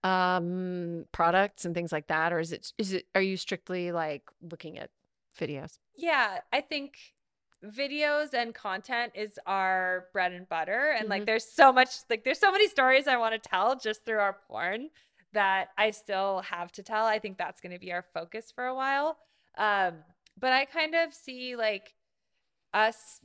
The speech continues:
Speaker 2: being, like, the goop of sex almost.
Speaker 1: Wow,
Speaker 2: Um,
Speaker 1: cool.
Speaker 2: that's what I'd like to be is, like, you know, how, how do we fulfill our mission of helping people have great sex lives, even if it's not through, m-,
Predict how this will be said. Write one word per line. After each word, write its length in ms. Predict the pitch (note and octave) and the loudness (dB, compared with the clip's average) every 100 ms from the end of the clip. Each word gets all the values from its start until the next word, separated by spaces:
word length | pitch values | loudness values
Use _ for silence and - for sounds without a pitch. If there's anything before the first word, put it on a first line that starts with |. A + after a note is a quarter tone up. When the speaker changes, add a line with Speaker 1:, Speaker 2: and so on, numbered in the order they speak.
| F#3+ | -14
Speaker 2:
being, 680 | G#3+ G#3 G#3+ G#3 G#3 G#3 - | -8 -6 -4 -4 -8 -12 -12
like, 280 | F#3+ F#3+ F#3 | -6 -6 -4
the 120 | G3 | -8
goop 500 | F#3 - F#3 G3 F#3+ - _ _ _ _ | -8 -10 -8 -8 -10 -20 _ _ _ _
of 220 | F#3 F3+ | -2 -2
sex 640 | - - D#3+ B3 - - - _ | -6 -4 -2 -4 -16 -20 -20 _
almost. 560 | B3+ D4 D#4 D#4 E4 G#3+ | -4 -4 -2 -2 -2 0
Speaker 1:
Wow, 480 | A3+ C#4+ E4 C4+ | 0 2 0 0
Speaker 2:
Um, 300 | G3 A3 G3+ F#4+ | 2 2 4 4
Speaker 1:
cool. 160 | F#4 | 6
Speaker 2:
that's 200 | A#3 B3+ | 4 4
what 100 | C#4+ | -2
I'd 60 | B3+ | 0
like 160 | A3 - | -2 -2
to 80 | |
be 140 | G#3+ G#3 | -6 -6
is, 100 | G3 | -4
like, 220 | F3+ F3 | -6 -6
you 120 | G3+ | -8
know, 80 | F#3 | -8
how, 380 | F#3+ B3+ A#3+ A#3 _ _ _ _ _ | -2 0 0 -2 _ _ _ _ _
how 180 | - E4 | 6 6
do 180 | C#4 D4+ | 6 -4
we 120 | D4 | -4
fulfill 280 | - B3 B3+ | -8 -2 4
our 140 | A#3 | 4
mission 300 | G#3 G3+ G3+ | 2 -4 -6
of 80 | F#3 | -4
helping 280 | F#3 F3 F3 | -4 -4 -10
people 300 | G3 - D#3+ | -12 -10 -6
have 200 | D#3+ - | -6 -8
great 240 | A2+ - | -14 -14
sex 220 | - - - | -16 -14 -16
lives, 420 | - - - - | -16 -18 -20 -8
even 220 | B3+ B3 | -4 -2
if 140 | A#3+ A3 | -2 -4
it's 180 | G3 G3 | -8 -6
not 280 | D#3+ D3+ - | -6 -6 -10
through, 520 | F#3+ E3+ D#3+ D#3 D#3 E3 _ _ _ _ _ _ _ _ _ _ | -10 -6 -4 -4 -8 -12 _ _ _ _ _ _ _ _ _ _
m-, 140 | B3 | -12